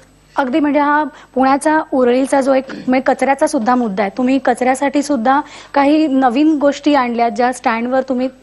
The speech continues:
बसवलेल्या आहेत, पण त्या तितक्याशा यंत्रणा नाही आहेत. डम्पिंग तुम्ही काही लहान ज्या प्रमाणात करता येतील डम्पिंग ग्राउंड्स ते सुद्धा तुम्ही केलेले आहेत, पण तरी देखील पुण्यातला कचरा हा उरळीला आणला जातो. आणि शिवाय संघामध्ये सुद्धा,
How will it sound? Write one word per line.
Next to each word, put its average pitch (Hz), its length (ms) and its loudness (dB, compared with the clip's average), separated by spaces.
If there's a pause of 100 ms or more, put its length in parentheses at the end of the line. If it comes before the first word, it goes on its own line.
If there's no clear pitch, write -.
(120)
बसवलेल्या 262 600 0
आहेत, 208 180 -6 (140)
पण 294 120 0
त्या 330 160 2 (100)
तितक्याशा 285 680 0
यंत्रणा 240 380 -2
नाही 226 240 -2
आहेत. 226 100 -2 (360)
डम्पिंग 247 520 2
तुम्ही 311 200 4
काही 302 280 2
लहान 262 320 0
ज्या 247 140 2
प्रमाणात 247 360 -2 (100)
करता 233 240 0
येतील 233 300 -2
डम्पिंग 220 320 -2
ग्राउंड्स 233 320 -4
ते 262 80 2
सुद्धा 277 260 2
तुम्ही 247 200 0
केलेले 214 280 0
आहेत, - 300 -12 (100)
पण 302 200 4
तरी 254 160 2
देखील 285 280 0
पुण्यातला 247 460 0
कचरा 226 500 -2
हा 240 260 -2
उरळीला 254 360 2
आणला 220 240 -2
जातो. 208 280 -4
आणि 226 140 -4
शिवाय 240 360 0 (460)
संघामध्ये 311 520 2
सुद्धा, 302 480 0